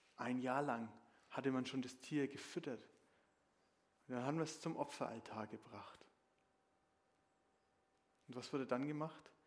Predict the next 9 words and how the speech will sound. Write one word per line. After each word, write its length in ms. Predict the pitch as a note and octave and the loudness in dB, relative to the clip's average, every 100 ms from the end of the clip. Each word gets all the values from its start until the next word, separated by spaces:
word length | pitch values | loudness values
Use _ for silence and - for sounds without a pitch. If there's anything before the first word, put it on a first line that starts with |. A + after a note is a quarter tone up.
| - - _ | -20 -20 _
Man 180 | C#3 A2 | -4 -4
hat 100 | B2 | -2
ihm 140 | B2+ | -2
die 160 | B2 A2+ | 0 -4
Hand 420 | - C#3+ E3+ E3 - | 0 2 2 -2 -6
aufgelegt. 880 | A#2+ A2 - - G2 G2+ - - - _ _ _ _ _ _ _ _ _ - | -8 -8 -12 -12 -12 -14 -16 -20 -20 _ _ _ _ _ _ _ _ _ -10
Die 100 | - | -4
Hand 220 | C#3+ C3 | -4 -2
wurde, 220 | C3 A#2+ | 0 0